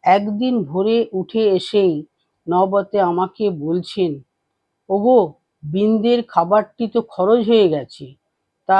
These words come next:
তুমি তাকে রুটি লুচি যা হয় করে দিও, নইলে এক্ষুনি এসে আবার বকাবকি করবে। দুর্জনকে পরিহার করে চলতে হয়।"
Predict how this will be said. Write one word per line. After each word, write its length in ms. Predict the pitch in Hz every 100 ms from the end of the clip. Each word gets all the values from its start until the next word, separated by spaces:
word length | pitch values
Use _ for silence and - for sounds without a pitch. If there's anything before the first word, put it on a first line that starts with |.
| 190
তুমি 360 | - 202 208 226
তাকে 380 | 220 214 - 214
রুটি 400 | 190 202 - 214 208
লুচি 420 | 196 202 190 208 202 180
যা 160 | 190 196
হয় 240 | 190 202
করে 340 | 196 185 185 208
দিও, 280 | 196 214 208 208 _ _ _ _ _ _
নইলে 420 | 165 185 208 208 208 185
এক্ষুনি 480 | 202 _ - 220 214
এসে 300 | 202 - 202
আবার 380 | 180 185 190 190 160
বকাবকি 580 | 180 170 190 180 - 185
করবে। 460 | - 185 175 185 185 185 _ _ _ _ -
দুর্জনকে 840 | 147 185 185 185 254 294 302 233 156 127 -
পরিহার 520 | 175 196 185 220 262
করে 280 | 294 - 165 156
চলতে 380 | - 156 147 147
হয়।" 300 | 139 123 -